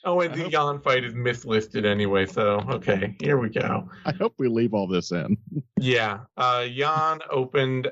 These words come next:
Speaker 1: at minus one seventy-five. It's currently minus two sixty-five. Dvalishvili is currently at plus one fifty, or opened at plus one fifty, is currently at plus two ten. That brings us to a heavyweight bout.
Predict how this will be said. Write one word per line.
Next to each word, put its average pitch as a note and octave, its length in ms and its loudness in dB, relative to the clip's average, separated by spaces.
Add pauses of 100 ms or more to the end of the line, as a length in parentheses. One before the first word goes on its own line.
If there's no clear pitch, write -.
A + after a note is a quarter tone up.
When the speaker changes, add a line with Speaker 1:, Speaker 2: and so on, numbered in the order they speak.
Speaker 1:
at A#2 420 0
minus C3 420 0
one B2+ 220 0
seventy-five. A#2 640 0
It's G#2+ 80 -12
currently B2+ 240 0
minus A2+ 340 -2
two C3+ 200 -6
sixty-five. G2+ 840 -2 (540)
Dvalishvili B2 800 0
is A2 80 0
currently A#2+ 320 0
at A#2+ 120 -4
plus A#2+ 300 -2
one A2+ 220 2
fifty, A#2 400 -4 (180)
or C3+ 220 0
opened C#3 240 0
at B2+ 100 -2
plus A#2+ 240 -2
one A#2 140 0
fifty, A#2 260 -2
is A2 100 -2
currently A#2 280 0
at A2 100 -6
plus A2+ 380 -2
two B2 260 0
ten. - 480 -4 (1500)
That F3+ 160 0
brings F3 240 0
us D3 100 -6
to C3 140 0
a A2+ 40 0
heavyweight D3 640 -2
bout. C#3+ 340 0